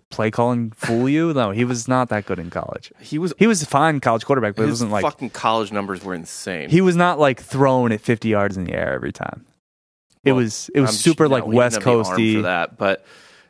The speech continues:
Speaker 2: dude, he <laughs> he threw for eleven thousand yards in fucking college with a hundred seventy-three touchdowns to thirty-four
Speaker 1: Right.
Speaker 2: interceptions.
Speaker 1: But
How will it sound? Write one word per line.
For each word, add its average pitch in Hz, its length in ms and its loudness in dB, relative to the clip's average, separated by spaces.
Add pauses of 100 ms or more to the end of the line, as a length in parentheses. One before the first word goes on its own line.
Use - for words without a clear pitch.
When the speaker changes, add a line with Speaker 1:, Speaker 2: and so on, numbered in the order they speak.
(120)
Speaker 2:
dude, 101 240 0
he 143 400 -4 (760)
<laughs> - 800 -20
he 131 180 -4
threw 135 680 -4
for 92 580 -2 (140)
eleven 104 640 -2
thousand 95 460 -4
yards 67 560 -10 (160)
in 92 160 -12
fucking 85 400 -10
college 73 420 -8
with 98 140 -12
a 98 40 -10
hundred 95 400 -8
seventy-three 82 520 -10
touchdowns 73 600 -10
to 87 120 -12
thirty-four 62 640 -12
Speaker 1:
Right. 131 180 2
Speaker 2:
interceptions. - 360 -10
Speaker 1:
But 113 160 0